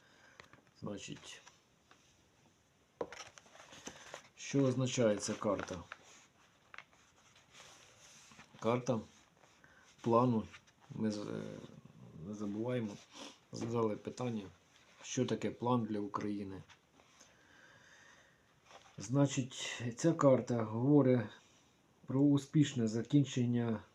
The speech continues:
деякої, деякої справи. Е, значить, покращення матеріального благополуччя.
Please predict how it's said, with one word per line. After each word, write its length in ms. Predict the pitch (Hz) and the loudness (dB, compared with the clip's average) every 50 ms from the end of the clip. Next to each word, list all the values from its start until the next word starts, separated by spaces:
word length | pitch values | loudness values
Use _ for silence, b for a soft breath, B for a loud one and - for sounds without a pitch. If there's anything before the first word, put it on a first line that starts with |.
| _ - | _ -6
деякої, 640 | 107 107 127 131 127 123 120 - 123 123 123 123 123 | 0 4 4 6 6 4 2 2 2 2 4 4 2
деякої 680 | 117 117 117 113 131 131 127 123 120 - 131 127 120 | 2 -2 0 2 6 8 8 6 6 4 2 2 2
справи. 540 | - - - - 120 107 98 92 92 92 90 - _ b b b b b b b b b b b b b b b b b b b b b b b b b b b b _ _ _ _ _ - | 2 -2 -4 0 0 2 0 0 -2 -6 -12 -14 _ b b b b b b b b b b b b b b b b b b b b b b b b b b b b _ _ _ _ _ -18
Е, 120 | - - 98 98 95 95 92 92 90 90 87 87 87 85 87 104 | -14 -14 -12 -12 -12 -12 -12 -12 -12 -12 -12 -14 -14 -14 -12 -8
значить, 380 | 107 113 117 113 - 113 - | -6 -4 -4 -4 -6 -6 -6
покращення 580 | - 139 - 151 160 170 160 165 - 143 135 131 | -4 0 2 4 6 6 4 2 0 -2 0 2
матеріального 760 | 123 123 - 127 120 127 131 135 135 135 131 127 127 127 127 | 0 0 0 2 4 6 6 6 6 4 2 2 2 2 2
благополуччя. 1120 | 113 113 117 120 120 120 120 113 117 123 113 - - 131 131 120 107 98 - - - 92 | 2 0 0 0 0 0 0 0 -2 -4 -6 -4 -2 0 2 2 0 -2 -6 -8 -10 -10